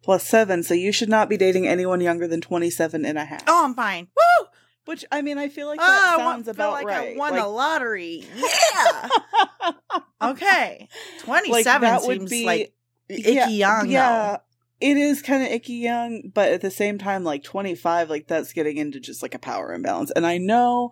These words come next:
Speaker 1: there's gonna be some age gap relationship coming at me about this. I am actually prepared to die on this hill. So
Speaker 2: Okay. Whew, I was really nervous there.
Speaker 1: I, I will <laughs>
Speaker 2: God, I am not kidding. I'm sweating. I'm like, "Am I a bad person?"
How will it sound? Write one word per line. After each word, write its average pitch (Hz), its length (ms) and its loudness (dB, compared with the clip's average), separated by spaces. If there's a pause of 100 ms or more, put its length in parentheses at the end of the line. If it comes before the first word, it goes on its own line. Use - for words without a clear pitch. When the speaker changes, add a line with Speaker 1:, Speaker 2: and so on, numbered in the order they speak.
(300)
Speaker 1:
there's 139 140 -8
gonna 139 140 -6
be 139 100 -4
some 160 260 -2
age 214 300 2
gap 220 240 4
relationship 220 640 2
coming 202 300 0
at - 80 0
me 175 100 -2
about 170 300 0
this. 165 400 0
I 175 500 0 (580)
am 170 140 0
actually 170 360 4
prepared 180 320 -2
to 175 40 -16
die 151 200 -2
on - 60 -6
this - 140 -10
hill. - 320 -10
So - 280 0
Speaker 2:
Okay. 170 240 0 (600)
Whew, 403 280 4 (100)
I 240 80 4
was 214 280 -2
really 190 600 -2
nervous 160 340 -8
there. 139 380 -8 (240)
Speaker 1:
I, 185 340 -4
I 190 140 -2
will 202 180 0 (400)
<laughs> - 400 -16
Speaker 2:
God, 330 240 4
I 277 120 4
am 220 180 -4
not 214 320 2
kidding. 185 280 -10
I'm 190 140 -10
sweating. 208 380 -4
I'm 214 140 -4
like, 208 300 -6
"Am 196 140 -4
I 208 140 0
a 320 60 -6
bad 254 280 0
person?" 233 540 0